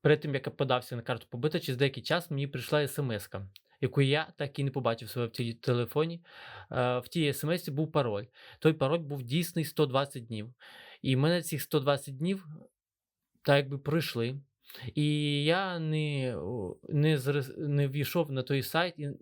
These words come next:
по цьому паролю, і я не міг подивитися, е, стан своєї справи. Мені потім сказали, я, я не знав навіть такого. І я не знав, як дізнатися інформацію про стан своєї справи, як, е, коли в мене ця карта зробиться,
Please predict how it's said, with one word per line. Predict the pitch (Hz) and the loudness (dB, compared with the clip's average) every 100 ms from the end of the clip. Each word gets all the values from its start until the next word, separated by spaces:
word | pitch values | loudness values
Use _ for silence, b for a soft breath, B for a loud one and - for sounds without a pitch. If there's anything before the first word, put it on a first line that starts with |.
| - - - - | -18 -20 -10 -2
по | 135 | 2
цьому | 147 143 | 4 2
паролю, | 120 127 123 175 190 B B B 170 139 | 2 0 2 0 -2 B B B -10 -8
і | - 135 139 135 135 | -2 0 0 0 4
я | 143 | 4
не | 156 | 4
міг | 156 160 | 2 -2
подивитися, | 151 143 131 170 185 170 B 139 B | 0 0 0 0 -2 -4 B -20 B
е, | - 127 | 0 2
стан | - 156 | 4 2
своєї | - 151 | 2 -4
справи. | 139 - 107 101 120 _ | -2 -2 -2 -4 -14 _
Мені | 123 120 | -4 -4
потім | 117 113 | -2 -2
сказали, | - 117 107 101 107 | -2 -2 0 0 0
я, | 113 104 - | -2 -2 -2
я | 113 | -2
не | 113 | -2
знав | 110 104 98 | -4 -6 -4
навіть | 101 107 | -4 -6
такого. | - - 127 139 151 165 160 139 120 - | -8 -6 -6 -6 -10 -8 -6 -6 -8 -2
І | 170 208 214 208 180 143 143 139 | 2 2 2 0 -2 -2 -2 4
я | 170 | 4
не | 175 | 4
знав, | 139 160 | 0 0
як | 156 | 0
дізнатися | 131 131 143 151 - | -2 -2 0 0 0
інформацію | 143 127 127 135 147 - 135 | 0 0 0 2 0 -2 -6
про | - | -2
стан | 123 - 143 | -2 4 2
своєї | - 131 | 2 -2
справи, | 123 - 117 127 139 135 | -2 -2 0 0 -2 -6
як, | 123 120 131 - | -4 -4 -4 -6
е, | 131 - | -6 -6
коли | - 143 147 | 2 4 4
в | |
мене | 127 123 117 | 2 0 -2
ця | - 120 | -4 0
карта | 131 120 123 | 2 0 -2
зробиться, | 107 123 143 151 147 | -2 0 0 -2 -4